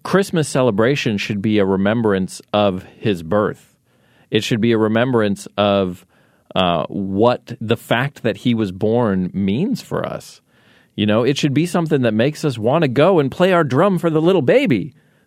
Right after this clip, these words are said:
to take it back to, uh, to your thesis there. But that's, that's the whole point, is, like,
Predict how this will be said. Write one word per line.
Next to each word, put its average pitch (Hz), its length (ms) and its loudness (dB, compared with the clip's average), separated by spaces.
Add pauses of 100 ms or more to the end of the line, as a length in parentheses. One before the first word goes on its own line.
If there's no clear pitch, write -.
(120)
to 139 100 2
take 151 220 2
it 127 80 0
back 117 320 2
to, 104 340 2
uh, 92 200 2
to 117 120 -6
your 95 180 0
thesis 87 460 -6
there. 85 220 0
But 98 260 0 (420)
that's, 139 440 2
that's 139 240 -2
the 156 100 2
whole 143 220 2
point, 151 340 0
is, 104 140 -2
like, 92 360 -2